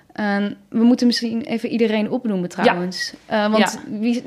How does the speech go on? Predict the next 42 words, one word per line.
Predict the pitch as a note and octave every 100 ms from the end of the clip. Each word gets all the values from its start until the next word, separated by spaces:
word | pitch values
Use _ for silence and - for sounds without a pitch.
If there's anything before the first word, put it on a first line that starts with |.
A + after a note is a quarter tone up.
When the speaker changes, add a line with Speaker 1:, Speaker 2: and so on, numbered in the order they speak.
| A3+
Speaker 1:
nou, | G3+ -
eh, | G3+
Speaker 2:
Eh, | G3+
Speaker 1:
Annelinde | A#3+ C4 C#4+ B3+
en | A3+
Dook | C4 C4
zijn | A#3+ G3+
eruit. | G3+ C#4+ G4+
Speaker 2:
Ja, | C4 F#3+
die | G#3+ B3
zijn | G#3 F3+
er | F3+
niet | F3+ E3+
meer. | E3+ D#3+ F3
Maar, | F#3+ G3 G3
eh, | - F#3+ F#3 F#3 F#3
die | F#3
zijn | G3
nog | G3+
steeds | - A#3+ F#3+
deel | G#3 G3+
van | F#3+
Club | F3 E3+
Kwalt. | C#3+ C#3 D#3 -
Altijd, | D#3 D3 C#3
zo | -
voelt | D#3 D#3+
het | D3+ D#3
wel. | D3 D3+
Speaker 1:
<laughs> | G#3 - - -
Speaker 2:
Eh, | G3 G3+ G3 G3 G3
eh, | - G#3+ G#3 G3+ G3+ G3 F#3+ - - _ _ _ _ _ _
we | G3
hebben | G#3 A#3+ A#3+
in | A3
Club | A3+ G3+
Kwalt, | F#3 E3 D#3+ D#3 - -
eh, | - E3 D3+ D3 -
Amir | F3+ F3+ G#3 C4 E4 D#4+
en | - F3
Robert. | D#3+ D3+ D3 G3 D#4+ - - - _ _ - - _
Eh, | F#3+ F3+ E3+